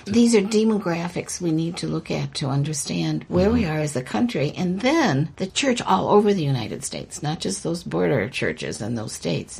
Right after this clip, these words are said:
Speaker 1: that are border states, to say, is this an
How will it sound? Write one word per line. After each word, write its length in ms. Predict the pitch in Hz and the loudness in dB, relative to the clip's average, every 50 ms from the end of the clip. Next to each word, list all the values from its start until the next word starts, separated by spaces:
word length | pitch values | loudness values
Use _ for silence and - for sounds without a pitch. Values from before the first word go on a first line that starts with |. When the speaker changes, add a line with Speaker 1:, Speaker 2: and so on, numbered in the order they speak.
| - - | -14 -10
Speaker 1:
that 140 | 151 143 135 | -8 -6 -4
are 80 | 127 113 | -4 -4
border 320 | 113 120 131 139 - 87 | -2 -2 0 0 -2 -4
states, 480 | - - - 170 151 127 - - - - - | -6 -6 -4 -2 -2 -2 -4 -6 -12 -10 -6
to 140 | - 185 170 | -4 -4 -2
say, 280 | - - 160 151 147 156 160 160 - - - | 0 0 2 2 0 0 -4 -8 -4 2 4
is 220 | 220 254 277 285 277 | 4 6 4 4 -2
this 240 | 269 240 - - | -2 -2 -2 -2
an 120 | 160 160 | -2 -2